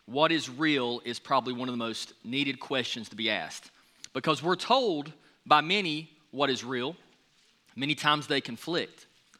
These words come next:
But what we as Christians understand to be real, what we as Christians understand to be truth, is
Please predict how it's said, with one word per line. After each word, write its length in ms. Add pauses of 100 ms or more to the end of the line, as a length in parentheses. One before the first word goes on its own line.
But 100
what 160
we 180
as 120
Christians 500
understand 580
to 60
be 140
real, 420 (400)
what 220
we 200
as 120
Christians 500
understand 540
to 60
be 120
truth, 640 (460)
is 500